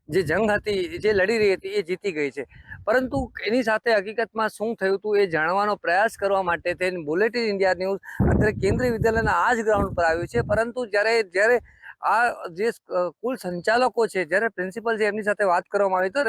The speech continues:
એમને તરફથી એક જ જવાબ દેવામાં આવ્યો કે અમે ઓથોરાઇઝ નથી આ વસ્તુને ઇન્ટરવ્યૂ દેવા માટે. અને ખાસ કરીને એમને એમ કીધું કે ભાઈ અમારા જે ઉચ્ચ અધિકારી એટલે કે જે ડી સી કક્ષાના છે એ જ આ વસ્તુ કહી શકે.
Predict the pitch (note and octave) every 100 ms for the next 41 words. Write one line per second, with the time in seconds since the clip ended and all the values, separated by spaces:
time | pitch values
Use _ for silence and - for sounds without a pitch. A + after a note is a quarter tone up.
0 | G#3+ F#3+ A3 A#3+ A#3 G#3+ - G#3 G3+ G#3
1 | F#3+ - C4 F3+ G3 G3+ F3+ F#3+ F3 E3+
2 | G#3+ - - _ - - A3+ A#3 A3+ E3
3 | D#3+ G3 A3 F#3 F#3 F3 - G3+ F3+ F3
4 | - G3 F#3+ F3 G3 F#3 - F#3+ - -
5 | - - G3+ A3+ F#3 D3+ C#3+ C3+ - -
6 | - G3 A3 G#3+ A3 - A3+ A3+ A3+ A3
7 | A#3 G#3+ G3+ G3+ A3 G#3+ E3 F#3 A3 G#3+
8 | G3+ E3+ G3+ A3 G3+ - G#3 - A#3+ F#3+
9 | G3+ G3 F#3+ F#3+ G#3+ G#3 F3+ E3 E3 A#3
10 | G#3+ - A3 A3 G#3+ G#3+ G3 G#3 G#3 F#3+
11 | F#3+ F#3 E3 D3+